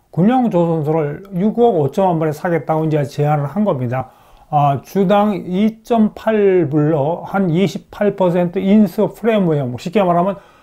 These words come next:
시장 가격보다 더 주고 사겠다고 그러는 거죠. 저는, 어, 이 기사를 보고 약간 그 생뚱맞다는 생각이 들었습니다. 하나오션이 엄청난 돈을 들여갖고 왜 호주에 뭐 크지도 않고 조그만 조선소를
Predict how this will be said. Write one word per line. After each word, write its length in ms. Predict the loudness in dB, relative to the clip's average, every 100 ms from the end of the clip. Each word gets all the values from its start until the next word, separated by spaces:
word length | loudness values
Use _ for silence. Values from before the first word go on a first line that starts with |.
| _
시장 440 | -2 2 2 2
가격보다 600 | 0 0 -2 -4 -2 -2
더 220 | 0 0
주고 240 | 0 -2 -4
사겠다고 500 | -4 -4 -2 -4 -2
그러는 220 | -4 -4
거죠. 140 | -4
저는, 320 | 0 2 2 0
어, 280 | 0 0 0
이 200 | 2 2
기사를 320 | 2 2 2
보고 260 | 2 0 0
약간 360 | -2 -2 -2 -2
그 420 | -2 -2 -2 -4
생뚱맞다는 800 | -8 -4 -2 2 2 2 0 -2
생각이 320 | -2 0 0
들었습니다. 680 | 0 -2 -4 -6 -4 -2 -2 -4 _ _ _
하나오션이 1160 | -2 0 2 2 2 2 -2 -2 -2 -2 -4 -6 -10 -16
엄청난 600 | -2 2 2 2 0 0
돈을 260 | 0 0 0
들여갖고 420 | 0 0 0 -2
왜 120 | -2
호주에 680 | -2 -2 -2 0 0 0 -2 -4
뭐 240 | -6 -8
크지도 480 | -10 -6 -4 0 0
않고 200 | 0 -2
조그만 440 | -6 -4 -2 -2
조선소를 540 | -2 -2 0 0 -2